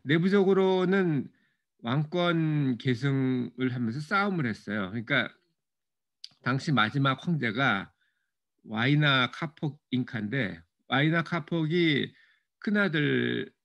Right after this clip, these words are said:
에쿠아도르를 정복하라고 군대를 줘요. 이 큰아들은 사촌, 뭐 여기도 이집트처럼 근친혼이 성행했는데 사촌하고 결혼해서 낳은 아이였고,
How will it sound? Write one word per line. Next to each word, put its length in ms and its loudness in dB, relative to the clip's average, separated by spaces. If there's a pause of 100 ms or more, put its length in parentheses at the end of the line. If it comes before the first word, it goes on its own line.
(120)
에쿠아도르를 1080 -2
정복하라고 520 -6
군대를 360 2
줘요. 420 -4 (1200)
이 300 -2
큰아들은 1120 2
사촌, 800 -4
뭐 320 -2
여기도 640 2
이집트처럼 880 -2 (460)
근친혼이 600 2
성행했는데 1000 -2
사촌하고 560 -4
결혼해서 580 -2
낳은 400 0 (540)
아이였고, 800 0